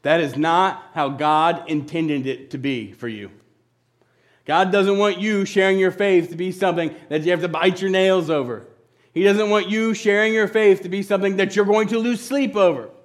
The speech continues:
God wants you to be able to share openly. God wants you to be able to share joyfully.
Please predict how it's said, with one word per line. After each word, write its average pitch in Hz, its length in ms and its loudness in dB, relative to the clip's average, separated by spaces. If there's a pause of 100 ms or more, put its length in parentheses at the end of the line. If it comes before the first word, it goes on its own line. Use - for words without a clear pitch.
(560)
God 208 280 -4
wants 208 240 -4
you 214 80 -6
to 170 100 -10
be 190 200 -4
able 190 140 0
to 160 140 -14
share 180 600 -4 (920)
openly. 143 680 -6 (540)
God 160 260 0
wants 175 200 -2
you 185 300 -4
to 143 120 -16
be 175 160 0
able 175 160 2
to 156 120 -12
share 156 540 -4 (100)
joyfully. 160 840 -2